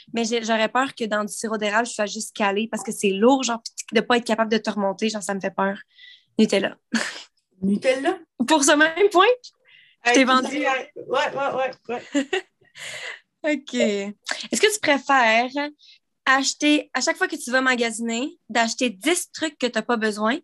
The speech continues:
Speaker 1: ou qu'à chaque fois que tu vas au magasin ou quoi, t'oublies tout le temps une chose ?
Speaker 2: C'est quand la dernière fois que je suis allée magasiner puis j'ai pas oublié quelque chose ? Je pense que c'est genre déjà ça ma vie.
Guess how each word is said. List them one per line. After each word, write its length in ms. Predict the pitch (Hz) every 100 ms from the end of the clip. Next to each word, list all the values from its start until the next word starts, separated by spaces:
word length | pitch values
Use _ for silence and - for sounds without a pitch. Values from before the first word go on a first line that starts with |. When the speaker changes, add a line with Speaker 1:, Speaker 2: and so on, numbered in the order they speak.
| _ - -
Speaker 1:
ou 100 | 330
qu'à 280 | - - 226
chaque 280 | - 349 349
fois 140 | 359
que 40 | 339
tu 100 | -
vas 180 | 254 254 _ _ -
au 100 | 247
magasin 500 | 233 233 226 220 240
ou 40 | 247
quoi, 220 | 240 269 - - - _
t'oublies 460 | 294 240 277 294 -
tout 140 | 339
le 120 | 302
temps 180 | - 226 180 _ _
une 140 | 233 208
chose ? 340 | 185 202 - _ _ _ - - - - - - - - - - _ _ 208
Speaker 2:
C'est 220 | - 226
quand 140 | 262 311
la 60 |
dernière 360 | 254 269 254 214
fois 100 | 262
que 120 | 247
je 40 |
suis 80 | -
allée 100 | 214 214
magasiner 420 | 202 196 202 220
puis 140 | 208
j'ai 80 | 190
pas 180 | 208 220
oublié 360 | 233 185 202 208
quelque 200 | 208 185
chose ? 180 | 196 202
Je 60 |
pense 120 | 247
que 40 | 269
c'est 100 | 233
genre 220 | 196 185
déjà 260 | 185 202 196
ça 180 | 196 226
ma 160 | 190
vie. 220 | 170 226